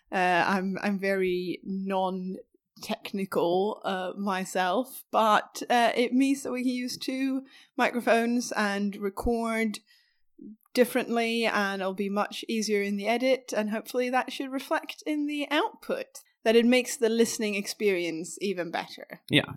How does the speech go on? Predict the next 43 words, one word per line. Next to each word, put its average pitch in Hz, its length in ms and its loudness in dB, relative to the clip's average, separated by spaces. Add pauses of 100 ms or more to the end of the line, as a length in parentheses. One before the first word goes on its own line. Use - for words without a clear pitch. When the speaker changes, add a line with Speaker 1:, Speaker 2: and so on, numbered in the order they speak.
(180)
Speaker 2:
so 85 480 0 (180)
fingers 101 240 0
crossed - 320 0
you 85 160 2
can 76 140 -8
hear 76 160 -6
that - 180 -6
now. - 220 -8 (360)
Speaker 1:
But 262 520 0 (340)
before 320 480 4
we, 285 340 4
uh, 240 300 6
kick 269 240 0
off 202 320 2 (140)
Ansgar, 226 920 4
uh, 196 380 2 (160)
the 196 140 -8
rest 202 340 -2
of 190 160 -4
the 190 80 -6
Vikings 196 800 0
and 190 240 -4
their 180 300 -2
amazing 190 540 -2
lives, 196 1000 -2 (120)
uh, 214 240 6
should 247 160 -4
we 262 100 -4
cover 302 220 2
our 294 140 4
Swedish 311 360 -2
phrase? - 580 0 (540)
Speaker 2:
Yes, - 640 4
um, 95 300 2
this 120 180 2
one's 104 140 0
a 98 40 2
bit 92 140 2
of 90 80 -2
a 98 60 2
long 98 300 4
and 95 220 -2
complicated 82 840 -2